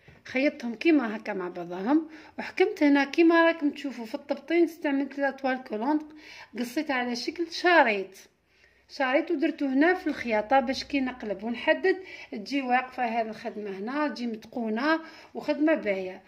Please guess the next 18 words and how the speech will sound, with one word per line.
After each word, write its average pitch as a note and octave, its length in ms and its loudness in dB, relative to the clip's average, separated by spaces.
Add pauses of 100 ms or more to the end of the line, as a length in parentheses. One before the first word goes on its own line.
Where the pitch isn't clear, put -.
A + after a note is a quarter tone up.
(260)
بالشكل D4+ 440 0
هذا. G#3+ 380 0
خ-، - 120 -6
هذه - 260 -4
اول A#3+ 300 -4
مرحله A3 580 0 (400)
كرونتيت، C#4 580 2
كي D#4+ 160 0
كرونتيت D4+ 480 4
زدت C#4 260 -4 (100)
قلبت A#3 380 -2 (680)
وجبت B3 340 -2
الجزء C4+ 380 -4
هذا A3+ 600 0 (1900)
تاع A3+ 140 2
لي A3 140 0
ديكوب، C4+ 520 0
خيطته D#4+ 640 2